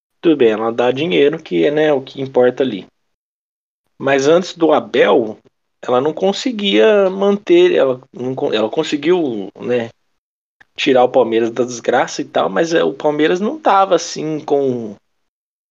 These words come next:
com essa bola toda. Eu acho que foi o Abel mesmo que arrumou o time. E quando você tem um treinador que fica no comando, né, a tendência é melhorar,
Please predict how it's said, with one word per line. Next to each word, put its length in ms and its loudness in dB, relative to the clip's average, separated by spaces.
com 220 2
essa 240 2
bola 400 4
toda. 400 -2
Eu 40 6
acho 160 -2
que 60 -20
foi 120 2
o 80 4
Abel 320 4
mesmo 300 0
que 100 -2
arrumou 340 0
o 60 2
time. 320 -4
E 100 -14
quando 240 0
você 140 0
tem 160 2
um 60 0
treinador 440 0
que 140 -8
fica 720 -4
no 120 -10
comando, 600 -2
né, 180 -2
a 160 -8
tendência 640 0
é 40 0
melhorar, 680 0